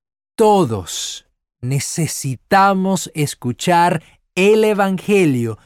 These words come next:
Todos necesitamos recibir su gracia y todos necesitamos arrepentirnos. Por amor, Dios no se hace indiferente ante nuestras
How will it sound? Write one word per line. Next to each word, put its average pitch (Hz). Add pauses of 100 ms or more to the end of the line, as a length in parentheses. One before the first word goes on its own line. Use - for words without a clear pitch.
(320)
Todos 220
necesitamos 175
recibir 180 (220)
su 220
gracia 165 (880)
y 117
todos 127 (320)
necesitamos 131 (300)
arrepentirnos. 123 (1000)
Por 240
amor, 214 (640)
Dios 190
no 208
se 180
hace 202
indiferente 185
ante 175
nuestras 165